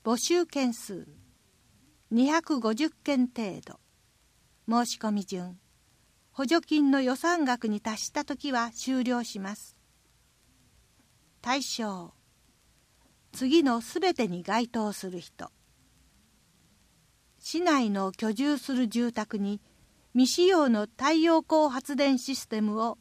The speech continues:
設置している。電力会社との電力受給契約を平成二十八年四月一日以降に締結し、電力の受給を開始している。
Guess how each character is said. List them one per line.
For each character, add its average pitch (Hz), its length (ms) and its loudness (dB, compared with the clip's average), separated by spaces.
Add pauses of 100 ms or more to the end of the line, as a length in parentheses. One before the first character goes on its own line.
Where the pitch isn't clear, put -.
設 - 340 -8
置 247 140 -4
し - 140 -8
て 196 160 -6
い 180 160 -6
る。 175 180 -16 (1900)
電 311 300 0
力 311 280 0
会 277 240 0
社 202 180 -6
と 214 160 -4
の 185 260 -4 (160)
電 247 280 4
力 240 280 0
受 208 200 -4
給 320 220 2
契 302 340 0
約 214 340 -2
を 202 140 -2 (520)
平 320 220 4
成 302 320 4
二 302 180 2
十 254 220 0
八 202 320 -6
年 185 300 -4 (100)
四 - 220 -6
月 285 240 0
一 277 300 -2
日 269 340 -2
以 302 80 -6
降 311 240 2
に 220 160 2
締 240 240 0
結 220 300 -8
し、 202 320 -12 (680)
電 269 260 6
力 226 260 2
の 202 120 2
受 214 220 -2
給 285 280 -2
を 254 360 0
開 277 280 -4
始 277 180 -4
し - 140 -10
て 202 180 -6
い 180 160 -6
る。 139 180 -16